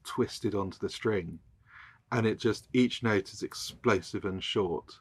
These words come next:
And you look at this early French stuff and it's often got a drum,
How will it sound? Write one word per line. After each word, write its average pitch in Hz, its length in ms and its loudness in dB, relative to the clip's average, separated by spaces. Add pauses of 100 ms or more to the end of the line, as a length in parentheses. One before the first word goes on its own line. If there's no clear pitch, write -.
(1400)
And 107 120 2
you 104 80 2
look 117 220 6
at 120 100 2
this 104 180 -4
early 90 220 0
French 87 360 -6
stuff 95 320 -4
and 92 120 -2
it's - 200 -6
often 101 320 -4
got 95 180 -2
a 87 160 -6
drum, 90 540 -2